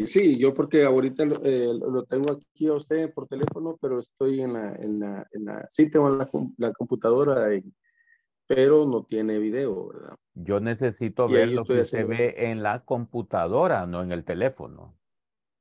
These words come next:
Speaker 1: Ajá.
Speaker 2: Es que mire, la versión de teléfono es otro mundo, no tiene nada que ver con lo
Speaker 1: Ah,
Speaker 2: que se
Speaker 1: ok.
Speaker 2: ve en una computadora personal, son totalmente diferentes.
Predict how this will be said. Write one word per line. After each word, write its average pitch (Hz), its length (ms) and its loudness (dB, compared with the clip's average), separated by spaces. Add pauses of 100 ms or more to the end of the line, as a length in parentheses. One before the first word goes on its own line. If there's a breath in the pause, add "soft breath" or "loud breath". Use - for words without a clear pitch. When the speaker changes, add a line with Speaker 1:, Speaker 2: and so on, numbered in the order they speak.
(480)
Speaker 1:
Ajá. 98 540 -8
Speaker 2:
Es 110 140 -4
que 139 100 2
mire, 123 280 0
la 117 160 2
versión 113 500 0
de 160 120 2
teléfono 139 680 -4
es 151 300 -2
otro 151 320 0
mundo, 135 480 -4
no 101 180 -8
tiene 135 300 -4
nada 131 340 0
que 101 140 -4
ver 165 320 -4 (1200)
con 104 200 -4
lo 101 60 0
Speaker 1:
Ah, 107 100 2
Speaker 2:
que 110 60 2
se 107 140 2
Speaker 1:
ok. 92 60 0
Speaker 2:
ve 107 240 6
en 123 120 0
una 110 240 -2
computadora 87 680 -4
personal, 107 500 -4
son 113 280 -4
totalmente 135 840 -2
diferentes. 92 1000 -8